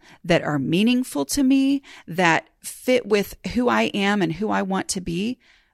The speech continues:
But I'm gonna say, "That's all I can have. All I can have is what fi-, fits in this one tub. All I can have is what fits in this one cabinet." Like, it's not me. I don't have to make these really hard decisions.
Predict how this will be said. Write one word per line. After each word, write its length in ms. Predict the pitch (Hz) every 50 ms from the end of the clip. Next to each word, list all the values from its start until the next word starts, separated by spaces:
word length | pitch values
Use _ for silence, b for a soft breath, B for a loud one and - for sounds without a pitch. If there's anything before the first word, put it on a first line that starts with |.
| _ -
But 140 | 175 220 214
I'm 100 | 220 220
gonna 140 | 226 226 220
say, 300 | - - 240 214 220 - _ _ -
"That's 180 | - 208 - -
all 100 | 220 220
I 80 | 214
can 140 | 214 - 208
have. 320 | 208 220 226 208 - - - - - - - - - - _ _ B B B B B B B
All 200 | - 190 208 214
I 80 | 226 247
can 140 | - 254 233
have 220 | 233 226 214 202
is 140 | 202 185 -
what 140 | - - -
fi-, 160 | - 170 - -
fits 220 | - - 190 -
in 100 | 208 190
this 160 | 185 185 -
one 200 | - 196 185 190
tub. 260 | 190 190 170 139 127 - - -
All 240 | 143 170 180 196
I 120 | 208 208 220
can 100 | - 240
have 300 | 226 220 202 190 180 170
is 100 | 156 -
what 160 | - - -
fits 180 | - 165 - -
in 120 | 175 180
this 160 | 175 175 -
one 160 | - 170 180
cabinet." 520 | - - 170 160 - - - - _ - - B B B B B B B
Like, 240 | 180 175 - - _ b b b b b b b _ _ - - _ _ _ _ -
it's 200 | 269 285 - -
not 220 | 349 349 339 -
me. 560 | - 233 277 285 247 214 208 214 226 226 _ _ _ _ _ _ _ _ _ -
I 180 | 185 226 269 320
don't 160 | 349 339 269
have 320 | 254 - 262 247 254 - -
to 80 | -
make 240 | 214 208 190 180 -
these 240 | - 180 170 165 165
really 320 | 151 156 180 185 170 175
hard 240 | 170 156 165 156 151
decisions. 580 | - 156 - - 175 160 151 - - - -